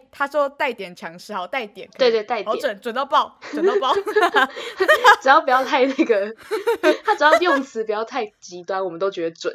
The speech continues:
Speaker 2: 这样。<laughs> 对吧？
Speaker 1: 哎，我们突破，突破盲点了耶，
Speaker 2: 哎，对，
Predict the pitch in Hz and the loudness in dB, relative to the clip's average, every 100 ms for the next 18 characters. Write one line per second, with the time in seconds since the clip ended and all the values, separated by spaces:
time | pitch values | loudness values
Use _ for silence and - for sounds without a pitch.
0 | - 180 202 240 - _ _ 359 403 508 | -8 -10 -8 -8 -10 _ _ -8 -2 0
1 | 523 440 440 - 392 330 - - 254 202 | 2 4 4 2 -4 -4 -14 -4 -2 -2
2 | - 262 330 320 285 285 330 277 381 349 | -4 -2 0 0 -2 -2 -12 -8 -4 -4
3 | 302 - 302 349 269 220 262 277 190 277 | -4 -12 -14 -10 -8 -8 -10 -8 -8 -6
4 | 381 415 440 | -4 -2 -2